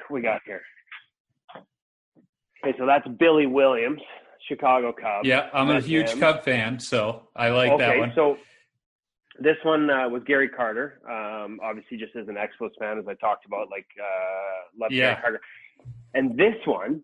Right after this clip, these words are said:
Speaker 1: this one I brought, I get this one out because this is how I ended up going from, sure, this is how a sort of fantasy road trip after quitting school and then quitting my job led me to journalism. And you will recognize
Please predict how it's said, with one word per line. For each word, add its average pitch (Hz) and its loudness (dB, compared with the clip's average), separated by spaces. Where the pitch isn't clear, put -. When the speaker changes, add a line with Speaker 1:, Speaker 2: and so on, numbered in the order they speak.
Speaker 1:
this 160 4
one 147 2
I 135 2
brought, 143 2
I 131 -2
get 160 0
this 165 -2
one 151 0
out 127 -2
because 123 -8
this 151 -2
is 151 -8
how 127 0
I 127 -4
ended 110 -10
up 92 -10
going 104 -10
from, 98 -16
sure, 175 -4
this 151 -6
is 185 -2
how 123 0
a 127 -8
sort 143 2
of 117 -4
fantasy 135 0
road 143 6
trip 117 2
after 113 2
quitting 135 -2
school 127 2
and 127 2
then 117 0
quitting 117 -2
my 107 -2
job 104 2
led 101 -4
me 104 -8
to 135 -10
journalism. 127 -2
And 113 -2
you 131 6
will 127 6
recognize 117 2